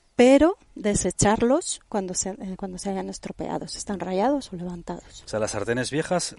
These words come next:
Speaker 2: con teflón a la basura. Al centro de reciclaje.
Speaker 1: <laughs> Al centro de reciclaje.
Speaker 2: Ujú.
Speaker 1: Sí, yo tengo la sensación de que según hablamos, eh, los que, las personas que nos están viendo, oyendo, pueden dar a la pausa del vídeo, del audio y a
Speaker 2: Espera,
Speaker 1: ver,
Speaker 2: que voy a la cocina.
Speaker 1: voy a mirar qué tengo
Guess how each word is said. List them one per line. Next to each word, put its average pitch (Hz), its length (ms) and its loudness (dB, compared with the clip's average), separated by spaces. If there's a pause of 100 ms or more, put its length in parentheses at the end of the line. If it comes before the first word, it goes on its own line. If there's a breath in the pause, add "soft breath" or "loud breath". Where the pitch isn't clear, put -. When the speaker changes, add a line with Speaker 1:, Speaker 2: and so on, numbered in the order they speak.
(160)
Speaker 2:
con 123 180 -6
teflón 131 340 -2
a 156 40 0
la 123 80 0
basura. 98 340 -6 (540 loud breath)
Al 110 160 4
centro 151 300 6
de 131 60 6
reciclaje. 107 480 -6
Speaker 1:
<laughs> 233 320 10
Al 247 120 12
centro 240 380 8
de 220 80 8
reciclaje. 185 560 2 (160)
Speaker 2:
Ujú. - 420 -12
Speaker 1:
Sí, 240 260 8
yo 226 100 12
tengo 277 240 6
la 277 140 10
sensación 254 440 4
de 240 80 4
que 208 140 2
según 226 240 2
hablamos, 262 440 6 (320 loud breath)
eh, 220 280 0
los 196 400 2
que, 196 340 0
las 196 160 0
personas 214 320 -2
que 269 80 2
nos 226 160 -4
están 214 240 -2
viendo, 214 480 2
oyendo, 214 340 2
pueden 226 360 4
dar 220 300 4
a 202 140 0
la 180 300 2
pausa 269 480 4 (320 loud breath)
del 220 360 10
vídeo, 277 380 12
del 233 200 12
audio 269 400 12
y 226 40 12
a 202 60 12
Speaker 2:
Espera, 165 220 12
Speaker 1:
ver, 127 80 6
Speaker 2:
que 127 80 2
voy 139 140 6
a 135 40 6
la 135 100 6
cocina. 220 220 4
Speaker 1:
voy 269 160 12
a 302 60 10
mirar 269 420 10
qué - 140 12
tengo - 260 6